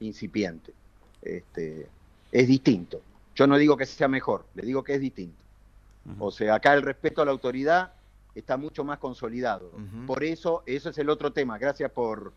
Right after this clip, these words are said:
Speaker 1: por hacérmelo recordar. Acá no se discute con la policía. Se entiende, ¿no? Que uno está como argentino, hace, a, en la esquina,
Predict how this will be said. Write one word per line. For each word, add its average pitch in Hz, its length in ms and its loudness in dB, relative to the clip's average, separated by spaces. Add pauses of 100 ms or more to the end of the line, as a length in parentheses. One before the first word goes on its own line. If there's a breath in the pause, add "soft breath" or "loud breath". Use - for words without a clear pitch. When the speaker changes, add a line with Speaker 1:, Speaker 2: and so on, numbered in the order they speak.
Speaker 1:
por 113 120 -6
hacérmelo 131 380 -2
recordar. 135 580 0 (920)
Acá 165 500 2 (260)
no 160 260 -6
se 160 200 -8
discute 151 520 -2
con 120 160 -2
la 117 120 0
policía. 107 580 -8 (920)
Se - 120 -8
entiende, 98 460 2
¿no? 139 240 2
Que 107 80 -4
uno 127 180 0
está 127 180 2
como 113 300 -2
argentino, 123 600 0
hace, 107 300 -4
a, 101 200 0
en 101 100 -6
la 107 80 -2
esquina, 131 540 -2